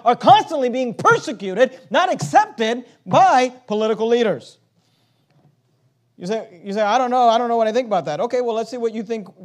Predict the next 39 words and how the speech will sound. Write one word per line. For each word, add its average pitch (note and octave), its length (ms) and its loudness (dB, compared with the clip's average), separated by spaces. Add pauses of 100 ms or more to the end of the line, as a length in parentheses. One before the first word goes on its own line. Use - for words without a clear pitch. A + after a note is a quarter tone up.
(120)
What G3 140 -6
does A3 100 -4
Jesus B3 260 -10
think E3+ 160 -10
about B2 220 -12
it? A2+ 100 -20 (120)
John F#3 200 -2
fifteen. F#3+ 440 -10 (1300)
You F3 80 -8
won't G3 120 -6
take G3 140 -4
my G3 160 2
word F#3 200 -2
for D#3 200 -6
it. F3 80 -8
Maybe F3+ 160 -6
you'll F3+ 80 -6
take F3+ 240 -8
the E3 80 -12
word F3+ 120 -2
of F3 60 -8
the E3 60 -10
Lord E3+ 160 -6
Jesus E3 200 -12
Christ. - 420 -16 (1040)
John G3+ 260 2
fifteen A3+ 320 -2
and G#3 140 -6
verse G#3 160 -2
eighteen, G#3+ 380 -6
the F#3+ 60 -4
Bible G#3 260 0
says G3 240 -2
this. G#3+ 180 0
This A3 80 -6
is A3 60 -8
what G#3+ 160 -4
Jesus A3 360 -6
said. C#3+ 220 -12